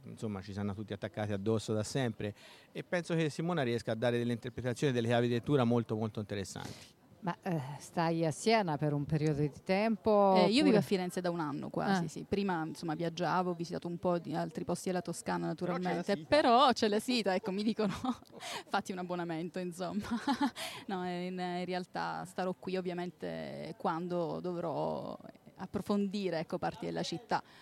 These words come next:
Speaker 3: oltre a, a viaggiare naturalmente. Sì, comunque vivo a Firenze al momento.
Speaker 2: Allora, grazie, veniamo <coughs> a Mario Ascheri e a questo lavoro di
Speaker 1: Acquidiamo il
Speaker 2: ricerca.
Speaker 1: microfono.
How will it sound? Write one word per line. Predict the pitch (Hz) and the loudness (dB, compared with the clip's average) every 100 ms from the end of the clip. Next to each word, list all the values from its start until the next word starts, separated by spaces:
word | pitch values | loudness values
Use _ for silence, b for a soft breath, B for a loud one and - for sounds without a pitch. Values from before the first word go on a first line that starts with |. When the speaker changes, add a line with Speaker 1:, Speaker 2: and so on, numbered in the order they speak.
| b b | b b
Speaker 3:
oltre | 190 202 - 185 170 | 0 0 -2 -2 -2
a, | 160 160 160 156 | -2 -4 -4 -6
a | - - - - - | -10 -16 -20 -14 -12
viaggiare | 180 175 175 180 190 | -10 -8 -2 -2 -2
naturalmente. | 175 180 175 175 175 175 - 165 - - - - - - | -6 -8 -8 -6 -6 -6 -8 -12 -16 -20 -20 -20 -18 -8
Sì, | 226 | -4
comunque | 214 233 285 | 0 2 2
vivo | 190 170 | 2 0
a | |
Firenze | - 160 139 - | -2 -6 -6 -6
al | 170 | -6
momento. | 170 165 170 - - _ B B B B B B B 269 | -6 -6 -8 -12 -20 _ B B B B B B B 6
Speaker 2:
Allora, | 294 262 196 185 - - | 8 10 8 6 0 -14
grazie, | 208 220 294 349 - 427 | 2 8 8 8 8 8
veniamo | 262 208 214 214 220 - | 8 6 6 6 6 4
<coughs> | 165 - 262 - - - - - | 2 2 -4 -4 -4 -4 -4 0
a | 185 180 175 - | 2 2 2 0
Mario | 196 190 208 | 0 2 2
Ascheri | - - 240 254 277 302 254 B B B | 0 2 6 6 4 0 -6 B B B
e | |
a | 202 | 4
questo | 262 247 240 | 4 4 6
lavoro | 208 214 190 | 6 6 6
di | 147 | 8
Speaker 1:
Acquidiamo | 156 151 | 8 8
il | 147 | 6
Speaker 2:
ricerca. | 160 185 | 8 10
Speaker 1:
microfono. | 139 113 208 302 | 10 8 6 2